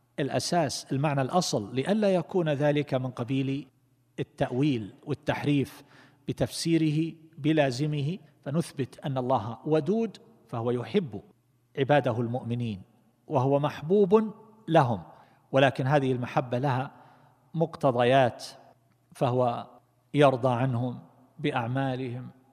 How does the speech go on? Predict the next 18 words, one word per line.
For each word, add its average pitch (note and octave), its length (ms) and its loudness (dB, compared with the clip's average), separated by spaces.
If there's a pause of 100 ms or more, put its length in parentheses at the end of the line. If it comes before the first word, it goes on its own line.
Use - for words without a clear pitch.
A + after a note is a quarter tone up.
(140)
ويحسن C3 460 -4
إليهم C3 600 -2 (300)
ويثني C#3 460 2
عليهم، C#3 540 2 (500)
كما C#3 300 0
أنه C#3+ 360 0
يوددهم C#3 720 0
إلى C#3 260 0
خلقه D3+ 640 -2 (360)
وهو C#3 220 6
مودود D3+ 680 4 (520)
يوده D3 640 2
عباده D3 420 4
ويحبونه D3 1160 0 (340)
لما C#3 220 0
يتعرفون B2+ 800 -2
ويرون B2 640 2
ويشاهدون B2+ 760 0